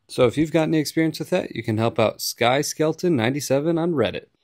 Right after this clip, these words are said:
Next up is a video I ran across of a really clever idea using three D printed parts to mock up headers before welding, uh, a custom set of headers to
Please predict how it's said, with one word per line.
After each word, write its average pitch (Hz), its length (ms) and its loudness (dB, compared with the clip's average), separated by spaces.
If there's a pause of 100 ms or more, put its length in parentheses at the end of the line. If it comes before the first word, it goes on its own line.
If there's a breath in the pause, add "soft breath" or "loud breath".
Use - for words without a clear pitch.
(260)
Next 151 280 -2
up 165 160 0
is 120 120 2
a 101 120 4
video 131 260 2
I 127 80 6
ran 127 220 2
across 127 420 -2
of 101 80 -10
a 95 100 -2
really 123 380 -2
clever 101 360 0
idea 95 340 -2
using 98 400 -6
three 139 320 -10
D 127 100 -8
printed 113 440 -6
parts 127 460 -4
to 107 300 -4
mock 101 400 -6
up 113 180 -2
headers 127 460 -2
before 101 480 -4
welding, 104 580 -4
uh, 92 300 -10
a - 60 -12
custom 113 400 -6
set 98 160 -6
of 92 80 -12
headers 151 440 -6
to 117 300 -6